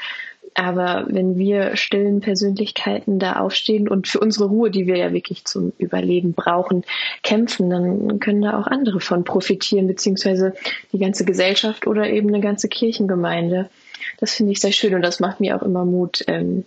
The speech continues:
da weiterzumachen und manchmal auch unangenehme Dinge anzusprechen und zu sagen, ja, vielleicht probieren wir neue Formen aus oder schließen nicht die Empore. Das war so eine Diskussion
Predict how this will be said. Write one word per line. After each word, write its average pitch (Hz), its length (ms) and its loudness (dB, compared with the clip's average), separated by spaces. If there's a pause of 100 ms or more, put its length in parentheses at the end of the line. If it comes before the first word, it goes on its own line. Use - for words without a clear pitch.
da 175 160 -2
weiterzumachen 185 760 -2
und 185 140 -2
manchmal 185 360 -2
auch 185 140 -2 (460)
unangenehme 185 640 2
Dinge 196 280 2
anzusprechen 196 840 -2
und 196 100 -2
zu 190 160 0
sagen, 190 360 2
ja, 196 100 0
vielleicht 202 340 -2
probieren 208 360 2
wir 202 80 2
neue 185 260 0
Formen 165 380 -2
aus 165 300 0
oder 180 300 0 (380)
schließen 214 360 2
nicht 220 220 0
die - 60 0
Empore. 156 640 -2 (100)
Das 180 200 -2
war 185 60 0
so 180 80 0
eine 175 120 0
Diskussion 185 680 0